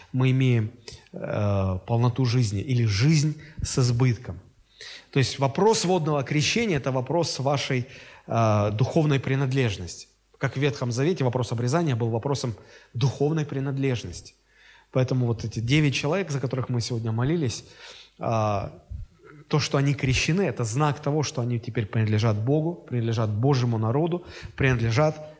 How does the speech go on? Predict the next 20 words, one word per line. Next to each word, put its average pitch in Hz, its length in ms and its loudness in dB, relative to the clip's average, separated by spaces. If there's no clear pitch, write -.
Церкви 131 540 -2
Христовой. 117 760 0
И 156 80 0
вот 160 280 0
полнота 156 840 2
жизни 120 400 0
со 113 180 -4
Христом, 135 380 -2
она 143 120 4
начинается 156 580 0
с - 120 0
этого 131 280 0
первого 165 320 0
простого 123 520 -4
шага. 104 400 -4
Человек 127 420 -4
признает 143 640 0
себя 98 460 -6
греховным, 113 760 0
слабым, 127 800 0